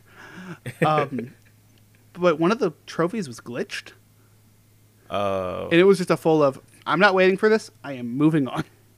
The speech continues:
Speaker 2: Uh, yeah, that sucks. That sucks. I've been there too,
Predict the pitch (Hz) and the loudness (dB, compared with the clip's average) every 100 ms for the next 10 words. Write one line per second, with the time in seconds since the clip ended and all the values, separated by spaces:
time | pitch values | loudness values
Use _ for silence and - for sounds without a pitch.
0 | _ _ _ _ _ _ _ - 110 104 | _ _ _ _ _ _ _ -14 -8 -6
1 | 101 95 - - _ _ _ 107 101 98 | -8 -10 -16 -20 _ _ _ -2 0 0
2 | 123 127 - - - - - - - 98 | 2 0 0 -8 -14 -16 -20 -20 -8 -8
3 | - - - _ _ _ - - 127 143 | -8 -18 -20 _ _ _ -18 0 0 2
4 | 143 120 107 - 98 85 | 2 2 2 -2 -4 -6